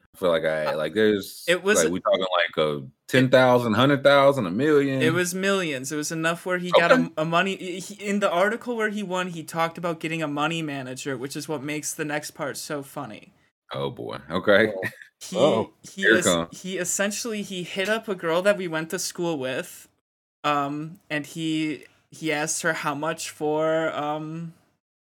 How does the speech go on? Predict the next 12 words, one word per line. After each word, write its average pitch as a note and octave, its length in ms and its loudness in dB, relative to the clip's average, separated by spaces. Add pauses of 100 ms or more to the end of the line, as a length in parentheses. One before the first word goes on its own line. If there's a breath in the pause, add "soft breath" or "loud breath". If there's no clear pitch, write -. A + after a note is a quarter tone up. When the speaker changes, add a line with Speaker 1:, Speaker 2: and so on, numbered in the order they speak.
(160)
Speaker 2:
how C#3+ 120 -6
much D#3 220 -6
for E3 160 -2
one D#3+ 260 -2
night. F#3+ 320 -4 (460)
Uh, C3+ 340 -2 (1500)
Speaker 3:
No E3 120 -10
way. B2 580 -4 (180)
Speaker 1:
Freak E2 220 -6
of D#2+ 100 0
the D#2 80 -4
week. C#4 220 4